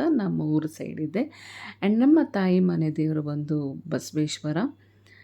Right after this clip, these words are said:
So ನೋಡ್ತಾ ಇದ್ದೀರಾ, ಬೆಳಗ್ಗೆ ಎದ್ದು ಪೂಜೆ ಮಾಡಿಬಿಟ್ರೆ ಸಮ್-, ಒಂದೊಂದು ಸಲ ನಾನು ಸಂಜೆ ಆಗೋಗುತ್ತೆ ಪೂಜೆ ಮಾಡೋಷ್ಟರಲ್ಲಿ. But, ಆ,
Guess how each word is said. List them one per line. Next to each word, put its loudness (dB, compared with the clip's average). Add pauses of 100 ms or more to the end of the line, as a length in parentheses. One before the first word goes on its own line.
(600)
So 2
ನೋಡ್ತಾ 0
ಇದ್ದೀರಾ, -4
ಬೆಳಗ್ಗೆ 6
ಎದ್ದು 2
ಪೂಜೆ 0
ಮಾಡಿಬಿಟ್ರೆ -2
ಸಮ್-, -6
ಒಂದೊಂದು 2
ಸಲ 4
ನಾನು 2 (300)
ಸಂಜೆ 6
ಆಗೋಗುತ್ತೆ 4
ಪೂಜೆ 0
ಮಾಡೋಷ್ಟರಲ್ಲಿ. -2 (760)
But, 0
ಆ, 4